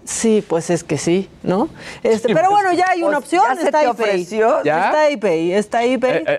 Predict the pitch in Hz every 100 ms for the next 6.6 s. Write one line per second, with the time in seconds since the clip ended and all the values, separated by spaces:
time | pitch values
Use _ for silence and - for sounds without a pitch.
0 | - - - - _ - 370 466 508 508
1 | 370 359 381 302 294 254 208 170 190 170
2 | 190 190 165 143 - - _ _ 196 196
3 | 202 214 233 240 - 240 277 320 285 262
4 | 247 220 240 254 208 196 165 175 175 165
5 | 143 - 110 127 127 143 135 80 - 71
6 | 180 170 - 170 160 139